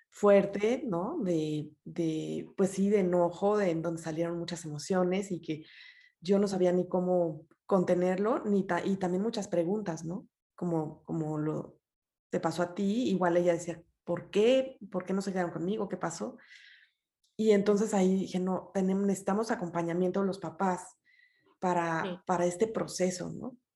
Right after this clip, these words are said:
Speaker 2: Ujú.
Speaker 1: Y, y, y por eso te preguntaba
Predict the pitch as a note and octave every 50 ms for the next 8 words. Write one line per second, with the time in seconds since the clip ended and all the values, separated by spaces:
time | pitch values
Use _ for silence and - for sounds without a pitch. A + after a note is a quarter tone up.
0 | _ _ _ _ _ _ _ _ _ _ _ - G#3 G3+ F#3+ G3 F#3+ F#3+ - _
1 | - F3+ F3 - - G3 - G3 G3 G3 G3 G3+ A3 G#3 G#3+ - F#3 E3+ E3 E3
2 | E3 F3 F3 F3 F3 F3 F3 -